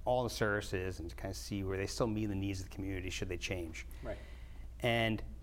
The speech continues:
Speaker 1: so back in t-, the early twenty twenty,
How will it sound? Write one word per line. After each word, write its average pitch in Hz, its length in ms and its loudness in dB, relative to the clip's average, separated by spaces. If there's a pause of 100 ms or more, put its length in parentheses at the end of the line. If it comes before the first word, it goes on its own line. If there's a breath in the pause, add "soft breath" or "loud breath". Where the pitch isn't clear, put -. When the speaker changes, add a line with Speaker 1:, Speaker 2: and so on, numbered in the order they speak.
(280)
Speaker 1:
so - 120 -2
back 151 400 0
in 113 300 4
t-, - 140 -8 (1500)
the 107 380 2
early 135 220 6
twenty 117 260 4
twenty, 113 480 6